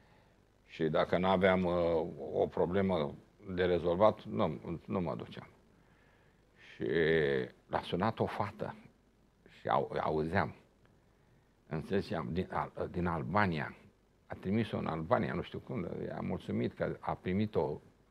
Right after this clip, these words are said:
tatăl, uh, ei acolo. N-am înțeles,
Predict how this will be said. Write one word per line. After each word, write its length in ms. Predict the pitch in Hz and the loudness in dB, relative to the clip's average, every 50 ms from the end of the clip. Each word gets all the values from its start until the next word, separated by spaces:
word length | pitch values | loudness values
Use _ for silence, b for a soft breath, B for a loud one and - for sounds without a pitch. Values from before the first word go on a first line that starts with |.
| _ _ | _ _
tatăl, 460 | - 101 98 - - 80 64 60 - - - _ - - | 0 2 2 2 0 -2 -2 -2 -8 -16 -20 _ -16 -10
uh, 360 | - 82 78 76 - - - - - - - 85 | -8 -6 -6 -4 -4 -6 -6 -8 -8 -8 -6 -2
ei 260 | 95 107 117 117 95 | 2 4 4 6 6
acolo. 360 | 78 69 - - 104 98 90 80 - b b b b b b b | 4 2 2 2 2 2 2 0 -4 b b b b b b b
N-am 200 | - 113 117 123 120 | 0 2 4 4 4
înțeles, 560 | 101 85 85 - 87 85 85 78 - - | 2 2 2 2 4 4 4 2 0 -4